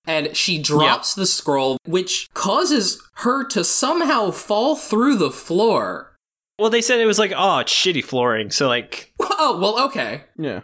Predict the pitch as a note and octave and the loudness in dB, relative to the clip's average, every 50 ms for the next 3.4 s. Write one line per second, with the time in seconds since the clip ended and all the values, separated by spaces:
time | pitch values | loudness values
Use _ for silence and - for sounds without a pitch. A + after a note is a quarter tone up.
0 | _ - - G3 - - - B2+ - F#3+ E3+ D#3 D3 D3 D#3+ D#3 D#3 D3+ C#3 C3+ | _ 0 0 2 2 2 0 0 0 -2 -2 0 0 0 2 0 0 0 0 0
1 | B2+ A#2+ B2 B2 B2+ A#2 - - C#3 C3 A#2+ A#2+ C#3 C#3+ C3 - - - - - | 0 0 0 -2 -2 -2 -2 -4 -6 -6 -2 0 2 2 2 0 -2 -4 -4 -2
2 | C3+ B2+ A#2 - C3+ B2+ A#2 A#2+ A2+ - C#3+ B2 A#2 - B2 A#2 A2 G#2+ - - | -2 -2 -2 -2 -4 -4 -4 -4 -4 -4 -4 -4 -4 -2 -4 -2 -2 -2 -2 -2
3 | B2 G#2 F#2+ F#2+ F#2 - - - | -2 -4 -4 -4 -4 -2 -2 -4